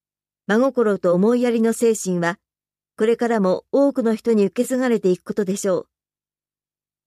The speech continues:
渋沢王の墓前に立ち、そっと目を閉じると、今でも私たちをあるべき姿へ導き、奮い立たせてくれる、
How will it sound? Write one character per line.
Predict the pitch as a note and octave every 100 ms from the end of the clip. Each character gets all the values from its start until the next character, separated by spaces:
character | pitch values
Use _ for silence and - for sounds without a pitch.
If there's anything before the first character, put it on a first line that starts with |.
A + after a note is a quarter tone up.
| _
渋 | - A#3 B3+
沢 | C4+ C4 B3
王 | G#3+
の | F#3
墓 | E3+ F#3
前 | A3+
に | A3
立 | G3+ G#3 -
ち、 | - _ _ _ _ _
そ | - A3+
っ | A3 _
と | C4+
目 | C4+ C4
を |
閉 | G#3
じ | F#3+ A3+
る | G3+
と、 | F3+ F#3 - _ _ _ _ _
今 | A#3+ B3 A3
で | G3
も | F3+ - _ _
私 | G3+ B3+ B3+
た | A#3+
ち | A3
を | G3 F3+ -
あ | B3
る | C4
べ | A#3
き | A3+
姿 | - B3+ A#3 G3+
へ | F3+
導 | F#3 A3 G#3
き、 | - E3 - _ _ _ _
奮 | G#3 C4
い |
立 | C4 -
た | C#4
せ | C4
て | A3+ G3+
く | F#3
れ | F#3
る、 | E3